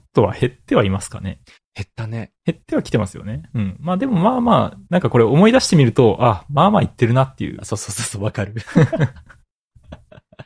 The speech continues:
Speaker 2: ちょっと振り返るとあるよね。
Speaker 1: ありますね。
Speaker 2: うん。
Speaker 1: うん。これでももう来年か再来年くらいで、もうネタないわってなりそうじゃないですか。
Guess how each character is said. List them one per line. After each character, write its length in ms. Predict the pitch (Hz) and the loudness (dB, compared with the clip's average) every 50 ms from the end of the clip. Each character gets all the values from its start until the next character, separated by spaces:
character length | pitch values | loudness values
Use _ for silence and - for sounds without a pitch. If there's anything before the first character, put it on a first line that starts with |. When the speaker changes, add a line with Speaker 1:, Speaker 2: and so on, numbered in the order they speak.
| _ _ - - - - 156 - - - - - - _ _ | _ _ -20 -20 -18 -16 -18 -18 -18 -18 -20 -20 -20 _ _
Speaker 2:
ち 80 | - - | -10 -10
ょ 40 | 247 | -8
っ 40 | - | -6
と 100 | - 139 | -6 -6
振 160 | - - 185 | -6 -6 -6
り 120 | 214 208 | -8 -6
返 200 | - 254 233 208 | -4 -2 -2 -2
る 60 | 131 | -2
と 140 | - - 90 | -2 -2 0
あ 60 | 101 | 0
る 80 | 104 92 | 0 -2
よ 120 | 71 60 | -4 -6
ね。 220 | 76 90 98 - _ _ _ | -8 -10 -12 -12 _ _ _
Speaker 1:
あ 100 | - 110 | -6 -4
り 80 | 107 98 | -4 -4
ま 100 | 98 98 | -4 -6
す 140 | - - - | -10 -14 -18
ね。 220 | 73 - - _ _ _ _ _ _ _ - | -18 -20 -20 _ _ _ _ _ _ _ -18
Speaker 2:
う 40 | - | -18
ん。 40 | - - - - - - _ _ _ _ _ _ _ _ _ _ - - | -16 -18 -18 -20 -20 -20 _ _ _ _ _ _ _ _ _ _ -20 -20
Speaker 1:
う 40 | |
ん。 120 | - 117 - _ _ _ _ _ _ _ _ _ _ _ _ _ _ _ _ _ | -20 -20 -20 _ _ _ _ _ _ _ _ _ _ _ _ _ _ _ _ _
こ 140 | _ - 139 | _ -4 -2
れ 60 | 160 | -2
で 80 | 185 196 | 0 0
も 160 | 151 117 98 | 0 0 0
も 240 | 95 117 123 113 101 | 0 0 0 0 2
う 20 | |
来 200 | 95 101 113 120 | 2 2 0 0
年 200 | 131 139 139 143 | 0 0 -2 -2
か 80 | - 143 | -2 -2
再 160 | - - 131 | 0 0 2
来 120 | 127 131 131 | 2 2 0
年 220 | 131 131 131 135 | 0 0 -2 -2
く 120 | - - | 0 2
ら 80 | 131 107 | 2 2
い 280 | 101 92 90 - - - _ _ - - | 2 0 -4 -8 -12 -18 _ _ -20 -14
で、 220 | 107 104 92 78 76 - _ _ _ _ _ _ _ _ _ _ _ - | -12 -10 -10 -12 -12 -16 _ _ _ _ _ _ _ _ _ _ _ -6
も 380 | 117 113 117 120 117 113 117 | -2 0 2 2 4 4 4
う 20 | 113 | 2
ネ 120 | 107 101 | 2 2
タ 140 | - 110 107 | 2 2 2
な 100 | 107 107 | 2 2
い 60 | 101 | 2
わ 120 | - - | 0 -4
っ 40 | - | -8
て 140 | - - 104 | -10 -8 -6
な 100 | 104 101 | -4 -4
り 80 | 95 101 | -4 -6
そ 140 | - - | -6 -8
う 60 | 98 101 | -10 -10
じ 80 | 110 | -10
ゃ 20 | 107 | -14
な 60 | 110 | -18
い 20 | |
で 60 | 113 | -20
す 60 | - - | -20 -20
か。 120 | - | -20